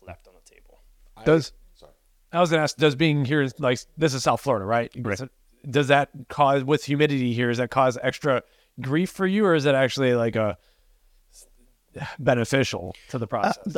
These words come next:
Speaker 1: obviously temperature. So, like, the hotter the temperature, if you're putting a product into, like, a hot truck, you, and that product has a high humidity content, or you're shipping it in a container for, you know, four weeks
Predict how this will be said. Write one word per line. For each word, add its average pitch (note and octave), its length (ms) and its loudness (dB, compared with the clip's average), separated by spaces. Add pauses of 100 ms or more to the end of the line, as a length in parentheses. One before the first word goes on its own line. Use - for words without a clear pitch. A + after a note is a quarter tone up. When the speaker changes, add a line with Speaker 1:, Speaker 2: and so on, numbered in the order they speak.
Speaker 1:
obviously E3+ 340 4
temperature. C3 360 -2
So, - 120 -6
like, B2+ 140 -2
the - 80 -12
hotter G3 280 4
the C#3 120 -2
temperature, D3+ 580 -2
if C#3 140 -6
you're D3 140 2
putting D3+ 580 0
a B2 160 -2
product A#2+ 580 2
into, A#2+ 800 0
like, G#2+ 220 0
a G2 180 -2
hot - 380 -4
truck, - 440 2 (800)
you, A#2+ 800 -2 (300)
and B2+ 200 2
that A#2+ 180 6
product A2+ 420 2
has A2+ 160 2
a G#2 60 -2
high A#2 360 0 (120)
humidity A2+ 500 -2
content, A2 500 0
or A2 140 0
you're G2+ 120 -2
shipping A#2 420 0
it G#2+ 80 0
in G2+ 100 0
a - 20 -4
container G#2+ 640 0
for, F#2+ 560 -4
you A2+ 80 -4
know, F2+ 140 -2
four A#2+ 400 -2
weeks G#2 600 -4